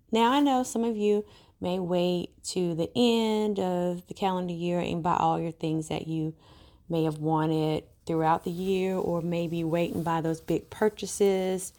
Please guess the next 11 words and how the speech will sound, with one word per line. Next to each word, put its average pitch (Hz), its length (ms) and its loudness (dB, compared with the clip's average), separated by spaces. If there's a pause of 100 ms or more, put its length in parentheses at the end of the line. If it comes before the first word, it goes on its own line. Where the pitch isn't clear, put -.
(300)
towards 165 320 -2
the - 180 -6
end, 214 460 2
like 165 220 -4
if 151 100 -10
you 156 100 -4
need - 340 -8
to 160 100 -4
get 151 340 -4 (260)
the - 80 -18
floors 208 540 4